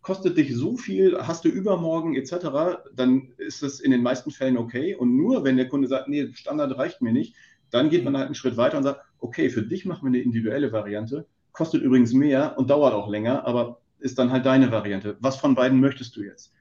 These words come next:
Speaker 1: Ich glaube, wenn man so vorgeht, dann hat man viel weniger Varianten als, äh, vorher. Und auch über diesen Prozess würde ich dringend nachdenken.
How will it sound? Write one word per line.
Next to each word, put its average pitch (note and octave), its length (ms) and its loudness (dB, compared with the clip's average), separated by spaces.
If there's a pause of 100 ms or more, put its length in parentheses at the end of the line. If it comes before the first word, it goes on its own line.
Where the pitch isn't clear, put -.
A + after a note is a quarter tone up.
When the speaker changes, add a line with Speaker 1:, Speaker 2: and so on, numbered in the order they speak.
(380)
Speaker 1:
Ich B2 120 0
glaube, C3+ 240 2
wenn C3 100 6
man B2 140 6
so E3 200 0
vorgeht, C3+ 420 0
dann A#2+ 120 0
hat - 100 -2
man A#2 120 0
viel C#3 240 -2
weniger A#2+ 340 4
Varianten A2+ 580 0
als, A2 420 -6
äh, G#2+ 140 -4
vorher. A#2+ 460 -4
Und G#2+ 180 -6 (260)
auch A2+ 120 -4
über A#2 180 6
diesen C3 320 2
Prozess - 340 -14
würde G2+ 120 -8
ich - 80 -18
dringend A2+ 340 0
nachdenken. G#2 440 -10